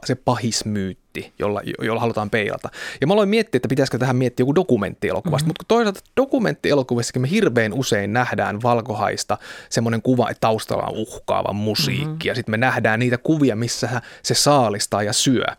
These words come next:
Speaker 1: Ja tämähän, tämähän onkin yksi, niinku, huvittavimpia puolia siinä, että se, ne, se kuvasto, mitä me ollaan, tai suurin osa meistä on valkohaista nähnyt, niin on kuvia, joissa valkohai syö.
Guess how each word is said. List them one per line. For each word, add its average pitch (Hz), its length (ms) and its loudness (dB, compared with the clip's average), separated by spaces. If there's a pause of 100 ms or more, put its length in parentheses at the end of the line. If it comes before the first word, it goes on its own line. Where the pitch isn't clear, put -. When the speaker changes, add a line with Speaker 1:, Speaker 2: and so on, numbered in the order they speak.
(200)
Speaker 1:
Ja 120 80 -4
tämähän, 160 340 2
tämähän 160 300 2
onkin 143 200 0
yksi, 123 160 -2
niinku, 123 200 0
huvittavimpia 131 560 2
puolia 139 360 2
siinä, 110 220 0
että 110 180 -2
se, 113 160 -2
ne, 139 180 -2
se - 120 -8
kuvasto, 196 500 2
mitä 123 240 0
me 127 120 2
ollaan, 117 260 2
tai 131 120 4
suurin 147 360 4
osa 131 200 2
meistä 120 300 0
on 123 120 0
valkohaista 113 560 0
nähnyt, 127 380 0
niin 104 120 -2
on 120 120 0
kuvia, 131 460 2 (220)
joissa 120 300 0
valkohai 127 580 0
syö. 135 400 2